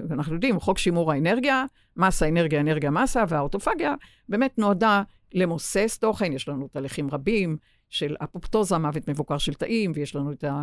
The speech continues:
המולקולת היוביקויטין, והרבה מאוד, אה, תהליכים שאמורים, כמו שאני אומרת, לפנות כדי לאפשר תוכן חדש.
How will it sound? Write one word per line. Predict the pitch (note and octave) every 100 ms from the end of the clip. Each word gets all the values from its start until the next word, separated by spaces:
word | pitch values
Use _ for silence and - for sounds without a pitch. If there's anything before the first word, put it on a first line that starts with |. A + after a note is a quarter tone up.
| D3 - -
המולקולת | F3+ F3 D#3 D#3
היוביקויטין, | D#3 D#3 D#3 - E3+ - C4 G3 E3+
והרבה | D#3+ - D#3 D#3+ D#4+
מאוד, | C4 G#3 E3+
אה, | D#3+ D3+ D3 - _ _
תהליכים | D#3+ D3+ D3 A3
שאמורים, | F3 D#3+ F3 G3 - _ _ _
כמו | F3+ F3+
שאני | E3+
אומרת, | E3 D#3 -
לפנות | D3+ - D#3 B3 A4+ - -
כדי | E3 C#3+ D3+ C#3+ - _ _ -
לאפשר | D3+ - G#3
תוכן | F#3+ D3+ - D3+
חדש. | - C3+ C3